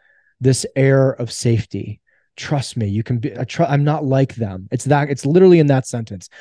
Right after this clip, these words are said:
"I'm not like them." This is a guy who most likely didn't grow up with a strong male presence, grew up, in my case, with a very angry and explosive female presence and a collapsed male.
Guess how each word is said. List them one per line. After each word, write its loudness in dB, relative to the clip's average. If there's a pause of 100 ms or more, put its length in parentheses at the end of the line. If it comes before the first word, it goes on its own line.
(180)
"I'm -2
not -4
like -2
them." -10 (580)
This -2
is 0
a 4
guy 2
who 2
most 2
likely 0 (460)
didn't -2
grow 2
up -4
with -8
a -4
strong -2
male 2
presence, -4 (560)
grew 2
up, 0
in -4
my 2
case, -2
with -4
a 0
very -2
angry -2 (200)
and -8
explosive 0
female 2
presence -6 (500)
and 4
a 4
collapsed -2
male. 0